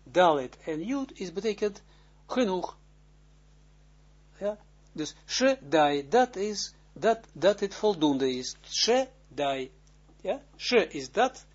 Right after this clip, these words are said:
en dai betekent genoeg, tot hier en niet verder.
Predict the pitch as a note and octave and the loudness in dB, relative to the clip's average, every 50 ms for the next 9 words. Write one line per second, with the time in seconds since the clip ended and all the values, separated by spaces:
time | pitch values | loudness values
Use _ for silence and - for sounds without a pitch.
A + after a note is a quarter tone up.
0 | _ _ _ - D#3+ C#3 C3+ C3+ A3+ C4 C4 B3+ A3 D#3+ D#3+ D#3+ D#3+ F3+ F3+ - | _ _ _ -18 -16 -14 -4 0 4 4 4 4 2 0 -4 -6 -6 -6 -4 -4
1 | F#3+ F#3+ - - - - _ _ - B3 A#3+ G3 F#3+ F#3+ - - - - _ _ | -6 -6 -8 -16 -20 -20 _ _ -4 -2 -2 0 -2 -4 -6 -10 -14 -20 _ _
2 | - _ - - _ _ _ _ _ - G#3 G#3 F3+ D3 F#3 B3 C4 B3+ - E3 | -20 _ -20 -20 _ _ _ _ _ 0 0 0 0 0 -4 -4 -4 -4 -4 -6
3 | D3 C#3+ F3 G#3+ - - E3 C#3+ C#3 C#3+ C#3 | -8 -8 -8 -10 -8 -8 -8 -8 -8 -10 -14